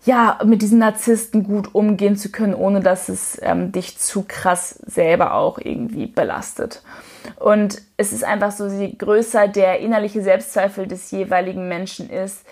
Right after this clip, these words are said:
desto größer ist auch der Wunsch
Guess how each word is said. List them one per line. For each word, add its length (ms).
desto 420
größer 580
ist 240
auch 340
der 180
Wunsch 520